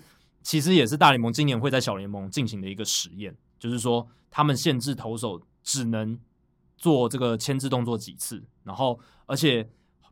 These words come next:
不能 hold 跑者，基本上就不能 hold 跑者。如果你要传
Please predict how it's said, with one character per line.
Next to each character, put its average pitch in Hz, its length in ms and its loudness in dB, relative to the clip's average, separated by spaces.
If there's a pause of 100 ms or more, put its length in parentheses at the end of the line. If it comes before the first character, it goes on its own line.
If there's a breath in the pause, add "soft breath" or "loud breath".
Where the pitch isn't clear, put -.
不 202 100 4
能 139 120 6
hold 127 200 2
跑 107 180 -2
者， 104 200 -10
基 - 120 -4
本 165 80 6
上 143 100 10
就 143 100 4
不 143 100 0
能 135 120 4
hold 117 160 -2
跑 107 140 -6
者。 104 80 -8
如 135 100 2
果 196 140 10
你 131 60 6
要 143 120 8
传 117 380 0